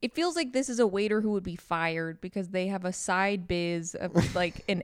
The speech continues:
Speaker 1: M L M for ice wine.
Speaker 2: And they s-, and she sort of does.
Speaker 1: Yeah.
Speaker 2: This is
Speaker 1: She's
Speaker 2: an
Speaker 1: like, "It's
Speaker 2: issue.
Speaker 1: my grandpa's,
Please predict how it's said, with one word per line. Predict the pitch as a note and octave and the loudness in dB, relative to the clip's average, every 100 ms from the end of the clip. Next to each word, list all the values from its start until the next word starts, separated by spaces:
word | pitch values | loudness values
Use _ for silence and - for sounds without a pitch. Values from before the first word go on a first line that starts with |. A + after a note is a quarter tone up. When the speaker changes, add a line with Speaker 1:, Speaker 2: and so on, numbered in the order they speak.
| - | 2
Speaker 1:
M | F#3+ | 2
L | G3+ F#3+ F3+ | 4 2 2
M | F3+ F3+ F#3 | 2 2 0
for | G3 F3 - | 0 -4 -2
ice | F3 F#3 - | -2 -4 -6
wine. | E3+ E3+ E3 E3 E3+ | -6 -6 -6 -8 -2
Speaker 2:
And | G3+ A3 | 0 0
they | B3+ | -2
s-, | A#3+ - | -4 -8
and | - A3 G#3 | -4 -4 -4
she | - A#3 | -6 -6
sort | - - A#3 E4 | -4 -2 0 0
of | D4+ F3+ - | -2 -6 0
does. | D3 D#3 - - - - | 2 2 0 -6 -12 -10
Speaker 1:
Yeah. | G3+ B3+ E4 B3+ F#3 | 0 6 8 10 8
Speaker 2:
This | G3 C#4 | 4 0
is | E4 | 4
Speaker 1:
She's | C#4+ B3 | 4 8
Speaker 2:
an | C4+ | 8
Speaker 1:
like, | A#3 - | 8 6
"It's | - E4 | 2 2
Speaker 2:
issue. | D#4 | 2
Speaker 1:
my | B3+ A#3 | 0 0
grandpa's, | F#3 G3 A#3+ B3 G3+ F3+ E3+ F3 - - | -2 0 0 0 0 0 0 -4 -8 -12